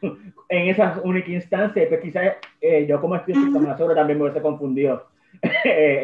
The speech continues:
Speaker 1: en ese cambio, ¿verdad? Eh, porque no es el patrón,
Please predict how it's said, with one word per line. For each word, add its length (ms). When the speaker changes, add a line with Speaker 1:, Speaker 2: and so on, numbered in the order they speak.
Speaker 1:
en 80
ese 200
cambio, 400
¿verdad? 640
Eh, 140
porque 220
no 80
es 40
el 120
patrón, 480